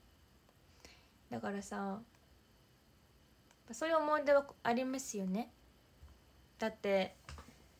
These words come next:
その、私は日々七年間、日々、今が大事っていうのを言い続けてきたから。うん。だからやっぱり、その、今は更新され続けてるわけだから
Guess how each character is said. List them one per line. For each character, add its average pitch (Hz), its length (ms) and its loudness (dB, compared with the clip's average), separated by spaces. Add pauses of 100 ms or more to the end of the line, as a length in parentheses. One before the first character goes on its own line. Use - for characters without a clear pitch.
(300)
そ 233 200 -4
の、 208 480 2
私 254 260 0
は 269 140 10
日 330 160 -4
々 269 120 0
七 226 280 10
年 330 240 6
間、 220 640 4
日 311 180 -4
々、 240 100 2 (580)
今 392 280 12
が 240 120 8
大 359 280 12
事 392 120 6
っ 480 140 8
て 359 100 8
い 339 120 8
う 320 160 6
の 311 80 4
を 294 200 10 (180)
言 359 200 10
い - 40 -6
続 359 140 0 (100)
け 320 100 4
て 214 140 -2
き - 100 -12
た 208 140 -2
か 202 140 -2
ら。 196 280 8 (1200)
う 214 40 -6
ん。 196 340 0 (1600)
だ 311 100 6
か 262 140 8
ら 208 80 8
や 202 140 6
っ 196 140 -4
ぱ 233 120 8
り、 214 320 -2 (100)
そ - 180 -10
の、 208 180 -6
今 349 240 8
は 185 100 8
更 294 260 4
新 302 220 -2
さ 285 160 2
れ 285 80 4
続 277 280 -4
け - 120 4
て 190 160 0
る 185 80 2
わ 190 100 4
け - 140 -8
だ - 80 -8
か - 160 -6
ら 208 300 4